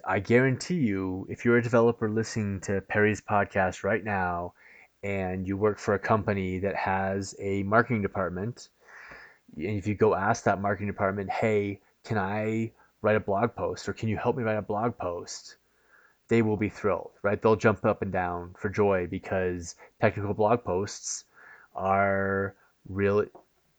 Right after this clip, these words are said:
I guess I should be careful here. There may be some companies where they'd say, "No, thank you," but many, many companies would be happy to have you write a blog post. And so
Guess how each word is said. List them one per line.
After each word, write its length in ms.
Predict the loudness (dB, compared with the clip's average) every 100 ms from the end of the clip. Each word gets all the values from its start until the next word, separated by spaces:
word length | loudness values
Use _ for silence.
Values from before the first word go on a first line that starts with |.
| _ 0
I 60 |
guess 160 | 2 2
I 100 | -2
should 140 | -6
be 80 | -8
careful 260 | -4 -6 -6
here. 240 | -10 -6 2
There 100 | 8
may 140 | 8
be 120 | 6
some 220 | 4 4
companies 420 | 4 0 0 -2 2
where 140 | 2
they'd 200 | 2 0
say, 140 | 0
"No, 180 | 0 -2
thank 320 | -2 -4 -6
you," 260 | -8 -6 -8 -12 -20 -6 4
but 240 | 6 4 _ -4
many, 360 | 4 8 8
many 180 | 8 6
companies 380 | 4 0 0 -2
would 80 | -4
be 80 |
happy 440 | -2 6 6 6 0
to 60 |
have 180 | 0 -2
you 60 | -2
write 180 | -2 -2
a 40 |
blog 300 | 0 0 -2
post. 460 | -2 -2 -2 -12 -18 _ _ _ _ _ _ _ _ -4
And 280 | 0 0 -2
so 640 | 2 4 6 4 2 -2